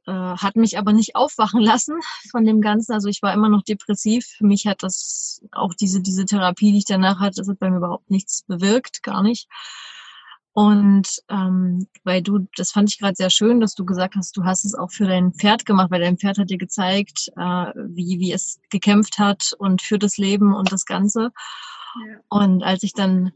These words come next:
Speaker 1: viele, viele Jahre später immer noch in meinen Depressionen da versunken bin und in dieser Ehe war, die so schlimm war, weit weg von zu Hause, mit diesem Ödem. Also für mich gab's da nichts, wo ich mich dran hätte klammern können, äh, im Sinne,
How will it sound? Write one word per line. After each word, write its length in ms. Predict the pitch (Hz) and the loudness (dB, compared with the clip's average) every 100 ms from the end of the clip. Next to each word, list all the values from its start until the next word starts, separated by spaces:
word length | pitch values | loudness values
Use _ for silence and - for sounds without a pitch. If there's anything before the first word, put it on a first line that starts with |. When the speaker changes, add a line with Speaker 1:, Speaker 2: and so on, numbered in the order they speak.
| _ | _
Speaker 1:
viele, 260 | - 226 233 | 0 2 2
viele 220 | 226 202 | 2 2
Jahre 220 | 196 185 | 2 0
später 480 | 180 - 214 269 220 | -2 0 -2 0 0
immer 180 | 208 226 | 2 2
noch 160 | 214 214 | 2 2
in 80 | 208 | 0
meinen 340 | 196 196 202 | 0 2 2
Depressionen 720 | 196 - 208 - 202 214 220 | 0 -4 -6 -4 0 4 4
da 200 | 202 190 | 4 2
versunken 560 | 190 196 180 220 240 196 | -2 -4 -2 -2 0 -2
bin 220 | 185 208 | 2 2
und 160 | 202 196 | 2 0
in 100 | 190 | 0
dieser 340 | 190 190 180 | 0 -2 -6
Ehe 260 | 185 202 214 | -2 -2 0
war, 180 | 208 208 | 0 0
die 100 | 214 | 0
so 140 | 214 | -4
schlimm 320 | - 208 208 | -4 0 2
war, 160 | 208 226 - _ _ _ _ _ _ _ _ - - | 0 -4 -8 _ _ _ _ _ _ _ _ -10 0
weit 260 | 175 185 202 | 2 2 0
weg 180 | 202 - | -4 -2
von 180 | 202 | 0
zu 180 | 196 196 | 0 0
Hause, 640 | 175 185 214 214 226 226 226 | 0 2 0 0 0 2 4
mit 200 | 202 202 | 4 2
diesem 240 | 220 214 | 0 -2
Ödem. 520 | - 190 175 190 233 - - - - - - - _ _ _ _ - | -2 -6 -4 0 0 -2 -14 -20 -20 -20 -20 -20 _ _ _ _ -2
Also 200 | 190 196 | -2 0
für 160 | 214 | 2
mich 300 | 196 226 - | 4 4 0
gab's 300 | 185 220 - | 2 2 0
da 180 | 269 262 | -2 2
nichts, 420 | 220 254 - - | 2 0 -8 -6
wo 140 | 208 208 | -4 -2
ich 160 | 214 | 0
mich 220 | 214 202 | 0 0
dran 260 | - 190 202 | -2 0 2
hätte 260 | 202 196 190 | 2 0 -4
klammern 540 | - 190 202 196 202 | -6 -2 0 2 0
können, 560 | - 208 202 214 240 277 - _ _ | -2 -2 2 2 2 -2 -10 _ _
äh, 260 | 202 196 196 | -4 -2 -4
im 140 | - 196 | 0 0
Sinne, 560 | 196 208 214 233 233 | 4 4 4 2 -2